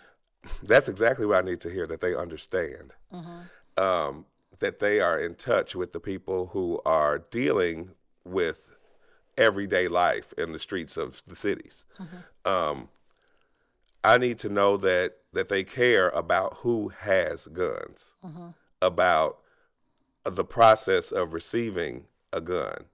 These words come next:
Speaker 2: Mm-hmm.
Speaker 1: about receiving a permit to h-, carry a gun.
Speaker 2: Now, you have two views when it comes to gun control, right?
Speaker 1: I absolutely do.
Speaker 2: Let's,
Speaker 1: Um,
Speaker 2: let's talk about that.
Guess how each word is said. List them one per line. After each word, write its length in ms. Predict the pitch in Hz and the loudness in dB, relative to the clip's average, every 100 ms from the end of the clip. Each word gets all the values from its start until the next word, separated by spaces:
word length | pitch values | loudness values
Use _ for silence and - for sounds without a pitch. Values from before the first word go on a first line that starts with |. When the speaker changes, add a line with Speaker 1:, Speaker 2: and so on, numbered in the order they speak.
| _ | _
Speaker 2:
Mm-hmm. 40 | 98 | 0
Speaker 1:
about 380 | 92 82 85 90 | 2 2 0 -8
receiving 500 | 87 - 120 101 95 | -10 -4 -2 0 -2
a 100 | 76 | -2
permit 560 | - 110 82 64 - - | 2 2 2 -4 -8 -6
to 340 | 87 82 80 - | -4 -4 -8 -14
h-, 80 | 92 - | -18 -12
carry 340 | - 120 90 | 0 4 4
a 60 | 67 | 2
gun. 160 | 65 - - - - | -4 -10 -12 -20 -8
Speaker 2:
Now, 100 | 220 | -2
you 200 | 214 262 349 | 0 2 2
have 180 | 269 | 0
two 560 | - - 254 240 240 240 | -2 -6 -4 -4 -6 -8
views 600 | - 220 302 175 151 143 - | -10 -4 -2 -2 -6 -12 -14
when 120 | 170 | -12
it 80 | 170 | -10
comes 200 | - 147 | -10 -12
to 60 | 151 | -10
gun 180 | 156 | -12
control, 420 | - 147 - - - _ _ - | -12 -16 -16 -18 -20 _ _ 4
right? 80 | |
Speaker 1:
I 100 | 107 | 8
absolutely 440 | 113 - 107 107 98 | 8 6 -2 0 0
do. 280 | 113 92 73 | 2 0 0
Speaker 2:
Let's, 140 | 226 | 0
Speaker 1:
Um, 80 | 87 | 2
Speaker 2:
let's 160 | - - | 2 -2
talk 220 | 254 - | -4 -2
about 260 | 165 147 | -4 -4
that. 280 | - 104 - | -6 -12 -14